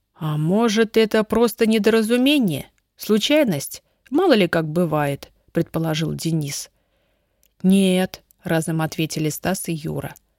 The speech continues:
"А, кстати, ты вот в магазин ходила", напомнил Денис. "Не было за тобой хвоста?" "Не было",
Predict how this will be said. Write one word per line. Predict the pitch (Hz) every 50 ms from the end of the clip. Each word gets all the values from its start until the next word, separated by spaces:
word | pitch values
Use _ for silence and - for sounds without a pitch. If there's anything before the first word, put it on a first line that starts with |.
| _ _ _ _ _ _ _ _ _ _ _ _ -
"А, | - 170 190 220
кстати, | - - - - - - - 233 214 190 165 - - 165
ты | - - 196
вот | 202 220 226 214 - -
в | 208
магазин | 220 226 214 233 233 240 208 202 170 147
ходила", | - - 160 160 160 151 156 151 135 135 135 139 - _ _ _
напомнил | 170 156 147 - 156 151 147 147 143 139
Денис. | 139 156 151 151 147 143 135 - - - _ _ _ _ -
"Не | 185 196 262 320 349
было | 311 269 240 214 196
за | 180 190
тобой | 180 - 180 180 165 170 151
хвоста?" | - - - 180 185 190 - - - - 170 147 139 - - _ _ _ _ _ _ _ _ _ _ _ _ _ _ _ _
"Не | 165 165 165 165 165 160 156 160
было", | 151 175 175 180 190 196 208